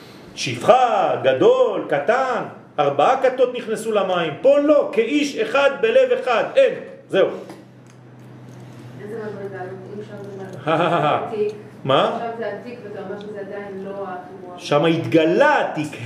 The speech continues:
Speaker 1: הם לא הגיעו למדרגה הזאת, התגלה משהו. פה זה מדרגה אחרת.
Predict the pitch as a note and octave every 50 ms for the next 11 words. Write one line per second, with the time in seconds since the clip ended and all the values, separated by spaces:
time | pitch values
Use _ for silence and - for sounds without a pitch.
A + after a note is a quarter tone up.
0 | A#2 C3 F#3+ C4+ D#4 D#4+ D4 C4 B3+ C4 B3+ B3 B3 A3 F3 D3+ D3 E3 A#3+ C#4
1 | D4 C#4 B3 A3 G3+ G3+ G3 F3 E3 D#3+ D#3+ D#3 E3 D#3+ D#3 D3 D3 C3 B2+ C3+
2 | C3+ A#2+ A#2+ D3+ D#3 E3 F#3+ C4 D4 D4 B3+ G3+ F3+ D#3 C#3+ - - - A2+ F#2+
3 | - - - - - - - - - - - - - - - - - - A#3 C#4+
4 | D4 - C4 C4 B3+ B3 - A3+ A3+ A#3 A3 A3+ A#3 B3 C4 B3+ - B3+ C4+ C#4+
5 | C#4+ C4+ A3 C#3+ - -